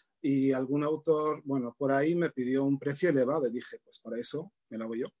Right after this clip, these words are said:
me lo hago yo, me lo hago yo". Y a mi forma, y, y fue un, para mí un éxito y, y un sueño cumplido, ¿no? ¿Quién, quién le hubiese gustado sacar un tarot y verlo, eh,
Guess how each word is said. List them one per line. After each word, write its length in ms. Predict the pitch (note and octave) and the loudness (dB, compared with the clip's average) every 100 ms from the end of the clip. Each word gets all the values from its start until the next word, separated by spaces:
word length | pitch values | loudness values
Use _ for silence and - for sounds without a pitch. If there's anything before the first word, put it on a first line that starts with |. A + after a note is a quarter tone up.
| _ _ | _ _
me 100 | A#2 | -10
lo 60 | A#2+ | -6
hago 100 | C#3 | -6
yo, 120 | B2 - | -6 -10
me 60 | A2+ | -10
lo 40 | |
hago 100 | A2+ | -8
yo". 140 | A2 G#2 - - - - | -6 -8 -10 -16 -10 4
Y 120 | C3+ | 6
a 80 | C3+ | 8
mi 140 | C3+ | 8
forma, 500 | C3 D3 D#3+ E3+ F#3+ | 6 4 6 6 6
y, 180 | C#3 B2 | 4 2
y 340 | B2 B2 A#2+ C3 | -2 -2 -2 -4
fue 260 | - C3+ C3 | -2 4 6
un, 420 | C#3 C#3 C3 A#2+ _ _ _ _ - | 6 6 4 0 _ _ _ _ 2
para 160 | C3 | 6
mí 140 | C3 C#3 | 8 8
un 160 | C#3 | 6
éxito 580 | C#3+ C#3+ D3+ D3 D#3+ E3 | 4 0 -2 6 8 8
y, 300 | C#3 A#2+ A#2 _ _ _ | 6 2 -4 _ _ _
y 260 | C#3 B2+ B2 | -2 0 2
un 140 | C#3 | 2
sueño 360 | C#3 D3+ D#3+ D#3 | 2 2 4 2
cumplido, 560 | C3+ A#2+ B2+ D3+ C3 | 0 -2 0 0 0
¿no? 300 | A#2 C3 F3 E3+ | -4 -6 -8 -4
¿Quién, 540 | C#3 C3+ C3+ C3 C3+ _ _ | 2 4 4 2 -4 _ _
quién 340 | - C#3+ C#3+ C3+ | -4 0 2 4
le 60 | |
hubiese 300 | C3+ C3 C3 | 4 2 0
gustado 260 | C3 - C3+ | -2 0 0
sacar 260 | C3+ C3 C3 | 0 0 2
un 140 | B2+ | 2
tarot 320 | A#2+ C3 D3 | 2 0 0
y 120 | C3 | -2
verlo, 460 | B2 B2+ B2 B2 A2 - _ _ | 0 0 0 0 -2 -8 _ _
eh, 580 | B2 A#2+ A#2 A2+ G#2+ A#2 | -6 -4 -4 -4 -4 -8